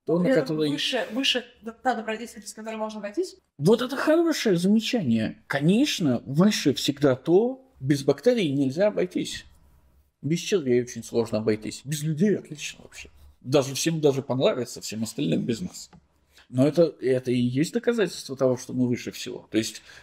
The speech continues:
Speaker 1: мы обходимы, и в этом смысле мы лучше. Точно так же и в обществе. Без солдат нельзя обойтись. Без крестьян нельзя обойтись. Да? Солдаты и крестьяне, они, как правило, теперь вместе все. Без философа да сколько угодно можно обходиться.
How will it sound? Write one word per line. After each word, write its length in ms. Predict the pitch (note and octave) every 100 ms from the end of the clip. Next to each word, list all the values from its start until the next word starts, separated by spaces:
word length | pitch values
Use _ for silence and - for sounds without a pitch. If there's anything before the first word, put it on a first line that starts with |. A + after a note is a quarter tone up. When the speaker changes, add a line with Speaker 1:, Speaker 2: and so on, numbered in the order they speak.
| _ _
Speaker 1:
мы 640 | - D3 E3+ F#3+ G#3+ G#3+ -
обходимы, 1000 | C3+ - - C3+ C#3 F3+ G3+ D3 - - _
и 80 | C3
в 60 | C#3
этом 200 | C#3 C3
смысле 400 | D#3+ F3+ - F#3+
мы 160 | D3
лучше. 680 | C3 B2+ F3 F3 - - - - - _ _ _ _ -
Точно 280 | E3+ -
так 200 | E3 A#3
же 100 | A#3+
и 20 | G#3+
в 80 |
обществе. 560 | G3+ A#3+ C3+ - F#2+ F2 - -
Без 200 | C#3 C#3+
солдат 320 | C3 C#3 G3+
нельзя 280 | F3+ C#3+ C3+
обойтись. 600 | A#2+ A#2 A#2 - - - -
Без 200 | C3+ B2+
крестьян 600 | C3+ A2+ - E3+ G3+ F3 _ _ _
нельзя 300 | C3 B2 A#2+
обойтись. 420 | A2 A2+ A2 G#2
Да? 120 | - C3
Солдаты 440 | - A#2 A#2 G#2+
и 40 |
крестьяне, 420 | G#2 A#2 - C3 A2+
они, 140 | A2
как 180 | A2 -
правило, 220 | G#2 G2+
теперь 280 | - - E3
вместе 340 | B2 - - -
все. 180 | - - _ _ _ - - -
Без 220 | C#3+ E3
философа 500 | - A3 D#4+ - F#3+
да 60 | F3
сколько 300 | - D4+ D4+
угодно 380 | D#4 C#4+ D#3 B2+
можно 260 | A#2+ A#2+
обходиться. 640 | A#2+ - C3+ A2+ - -